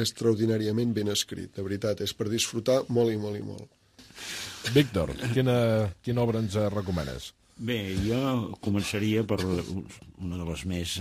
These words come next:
Speaker 3: recents, que es va presentar, doncs, eh, fa, fa molt pocs dies,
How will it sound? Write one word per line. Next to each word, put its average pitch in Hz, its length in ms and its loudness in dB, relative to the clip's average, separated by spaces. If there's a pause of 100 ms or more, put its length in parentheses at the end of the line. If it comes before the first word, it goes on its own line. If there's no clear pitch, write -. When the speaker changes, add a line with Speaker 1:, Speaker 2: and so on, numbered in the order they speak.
(120)
Speaker 3:
recents, 104 640 -2
que 85 80 -4
es 80 60 -10
va 80 120 -8
presentar, 76 560 -12
doncs, 71 380 -14 (100)
eh, 71 40 -14 (280)
fa, - 160 -16 (240)
fa 57 160 -16
molt 60 160 -16
pocs 82 240 -14
dies, 110 380 -2